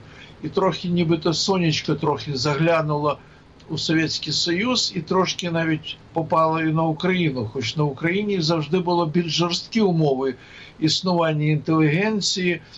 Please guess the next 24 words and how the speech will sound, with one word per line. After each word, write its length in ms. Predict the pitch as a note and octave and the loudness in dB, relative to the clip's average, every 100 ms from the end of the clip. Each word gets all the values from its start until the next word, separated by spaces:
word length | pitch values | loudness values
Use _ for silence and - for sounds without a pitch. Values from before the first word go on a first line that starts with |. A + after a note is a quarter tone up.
| - | -18
письменників, 920 | - E3+ D3+ E3 G3+ F#3+ F#3 D3+ D#3+ D3+ | -6 -4 0 0 0 -2 -6 -4 -8 -8
му-, 180 | D3 C#3 | -8 -6
музикантів, 880 | C3 B2 C3 - F3+ F3 D3+ D3+ C3 - | -4 -4 -4 -2 -2 -2 -6 -8 -8 -6
е, 40 | D3 B2+ - - | -4 -4 -10 -10
піснярів 680 | C#3+ - D#3 D#3 F#3+ F3+ D#3 - - - | -8 -2 0 2 2 -2 -4 -18 -20 -12
і 80 | D#3 | -8
таке 260 | D#3+ D3+ F3+ | -4 -4 -2
інше, 380 | A#3 A#3 - | -2 -2 -2
бо, 420 | F#3+ E3 F3 F3 D#3+ - - - | -2 0 2 2 -2 -12 -16 -4
е, 240 | E3+ D#3 | -2 0
Москва 420 | D#3 E3+ - G#3 | 0 -2 -2 -2
дивилася 560 | G3+ G3 G#3 G3+ F3 F#3 | 0 2 2 2 -2 -4
дуже 560 | D#3 F#3 A3 F3 F#3+ E3+ - - - _ _ - | 0 0 0 2 0 -2 -8 -20 -20 _ _ -8
пристально 720 | - A#3 G3+ - D#3+ D#3 D#3 | -2 0 0 0 0 2 2
на 160 | D#3 D#3+ | 2 2
Україну 680 | D#3+ D3+ D#3+ D#3 G3 A3+ A3+ | 2 0 0 2 0 -2 -2
і 120 | F#3+ | -2
боялася, 840 | D#3 E3 F3+ G3 G3 F#3 F#3+ F3+ - - - | 0 2 2 2 0 -2 -2 -2 -4 -20 -10
це 160 | - | -4
був 220 | E3 E3+ - | -2 -2 -2
саме 300 | F#3+ F#3 E3+ | -2 0 -2
страшний 500 | - F3 D#3 F#3+ F#3+ | -4 -4 -4 -2 -4
кошмар, 560 | - A3 B3 G#3+ A#2+ A2+ _ _ _ | -2 -2 0 -2 -2 -8 _ _ _
е, 120 | - | -8